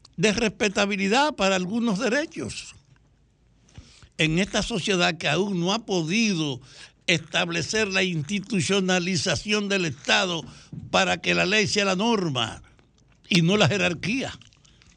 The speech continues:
para que la gente sea evaluado por el resultado de sus actos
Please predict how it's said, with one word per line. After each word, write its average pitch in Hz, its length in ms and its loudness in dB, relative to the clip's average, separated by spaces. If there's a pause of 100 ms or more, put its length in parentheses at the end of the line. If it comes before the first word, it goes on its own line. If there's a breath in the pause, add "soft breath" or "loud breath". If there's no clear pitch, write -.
(180)
para 165 240 2
que 180 120 -2
la 156 120 2
gente 254 520 0
sea 233 300 4
evaluado 214 640 2
por 202 140 0
el 185 140 -2
resultado 185 760 -2
de 185 80 -6
sus 170 160 -6
actos 175 420 0